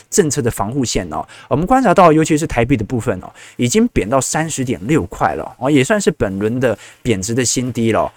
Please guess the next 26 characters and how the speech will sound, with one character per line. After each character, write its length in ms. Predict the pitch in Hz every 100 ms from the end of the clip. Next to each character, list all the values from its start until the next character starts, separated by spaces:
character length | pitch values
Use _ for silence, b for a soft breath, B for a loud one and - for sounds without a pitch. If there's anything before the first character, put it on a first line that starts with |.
| b
我 100 | -
们 120 | 139
包 160 | 156 196
括 340 | 196 190 190
现 160 | 190 185
在 100 | 175
看 220 | 160 170
到， 160 | 151 135
不 100 | 151
管 180 | 120 110
是 120 | 147
日 240 | 151 143
币、 240 | 113 143 110
韩 260 | 110 120
元， 240 | 113 98 113 -
也 140 | 120
都 200 | 117 196
在 160 | 202 151
持 240 | - 127
续 100 | -
的 100 | 120
创 220 | - 123
新 160 | 107 110
低 140 | 104
当 200 | 104 101
中。 240 | 101 87